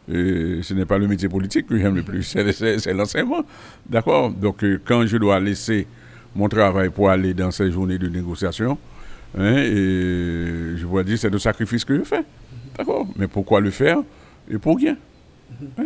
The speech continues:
on n'a pas intérêt à le faire pour rien. Il faut le faire, et si on a la certitude que cela va donner quelque chose.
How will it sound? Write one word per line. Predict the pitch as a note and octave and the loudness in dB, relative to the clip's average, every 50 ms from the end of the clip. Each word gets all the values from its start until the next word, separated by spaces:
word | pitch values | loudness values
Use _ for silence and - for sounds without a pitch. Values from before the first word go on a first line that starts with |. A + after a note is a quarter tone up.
| D#4+ - | -2 0
on | G2+ | 0
n'a | G2 F#2+ | 0 0
pas | - G#2 G2+ | 2 2 2
intérêt | G2+ F#2 - G#2+ G2 G#2 | 2 2 0 0 0 0
à | G2 | 0
le | G#2+ A2+ | 0 -2
faire | - A2+ A#2+ B2 | 0 -2 -2 -2
pour | - - | -2 -4
rien. | E3+ G3 - D4+ - - - - - - - - | -4 -2 -2 -4 -4 -6 -18 -20 -20 -20 -16 -10
Il | - F#2 | -8 -8
faut | - - G#2 | -4 -2 0
le | G#2 G2 | 0 0
faire, | F#2+ - A#2+ C3 D3+ E3 - - - - - - - - - - - - | 0 2 2 4 4 2 0 -6 -14 -20 -20 -20 -20 -20 -20 -20 -14 -4
et | - G2 F#2+ | -2 0 0
si | - - | 0 0
on | G2+ G2+ | 0 2
a | G2 G2 | 2 2
la | F#2+ F#2 | 2 0
certitude | - - A2+ G#2 - G2 F2 - C#3 A#2+ | 2 2 2 2 2 -2 -4 -4 -4 -4
que | - A2 | -4 -4
cela | F#2+ A2+ G#2 G#2+ G#2 | -2 2 4 4 4
va | F#2+ G2 G#2+ | 4 2 0
donner | G2+ G#2+ A2 A2+ A2+ | 0 2 0 -2 0
quelque | G#2+ C#3+ D#3 D3+ - | 0 0 -2 -2 -4
chose. | D4+ - G4+ E4 A3+ - - | -4 -2 -2 -4 -4 -6 -12